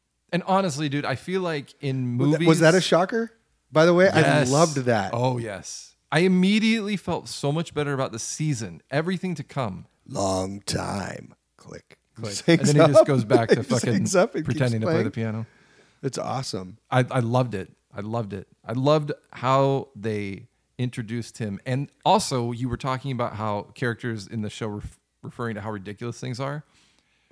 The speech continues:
Speaker 1: When he says, "I spent months so hopped up on coke
Speaker 2: <laughs>
Speaker 1: and revenge,
Speaker 2: I
Speaker 1: I was
Speaker 2: know.
Speaker 1: torturing a teenager over a karate tournament."
Speaker 2: That redeemed, like,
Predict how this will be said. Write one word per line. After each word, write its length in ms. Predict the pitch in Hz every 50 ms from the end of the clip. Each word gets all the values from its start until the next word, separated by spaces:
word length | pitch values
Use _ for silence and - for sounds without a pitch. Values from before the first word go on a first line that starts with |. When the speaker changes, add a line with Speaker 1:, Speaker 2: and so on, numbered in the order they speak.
| _ _ _ _
Speaker 1:
When 200 | - 117 139 147 143
he 240 | 127 117 185 226 220
says, 800 | - - - 180 165 135 110 98 95 92 87 110 - - - - _ _ _ _ _ _ _ _ _ _ _ _ _ _ _ -
"I 100 | - 196
spent 420 | 196 - - - 190 156 131 104 - _ _ -
months 720 | 127 113 131 143 131 107 92 85 - - - - - - _ _ _ _ _ _ _ _ _ _ _ _ _
so 380 | - - - - 165 170 190 185
hopped 340 | 170 - 170 175 175 - -
up 140 | 165 156 -
on 160 | 127 117 110
coke 380 | - - - 135 131 135 135 - -
Speaker 2:
<laughs> 40 | -
Speaker 1:
and 120 | - 120 117 247
revenge, 540 | 262 - 120 208 151 135 127 - 104 101 -
Speaker 2:
I 560 | 190 202 - - 147 156 - - 170 175 151 - 190 160
Speaker 1:
I 80 | 143 147
was 180 | 156 151 127 -
Speaker 2:
know. 60 | - 170
Speaker 1:
torturing 400 | 180 196 180 - - 185 170 160
a 60 | - - - _
teenager 560 | - - 214 190 175 175 147 135 139 156 151
over 180 | 135 127 135 135
a 60 | 131
karate 520 | - - 160 156 147 - 185 175 160 175
tournament." 760 | 127 - 156 151 - - 180 160 143 - 170 147 113 - - - _ _ _ _ _ - 147 -
Speaker 2:
That 260 | 147 170 180 214 208
redeemed, 640 | 220 220 208 160 135 123 160 185 196 190 170 151 151 143 - - - _ _
like, 300 | - 147 135 131 127 -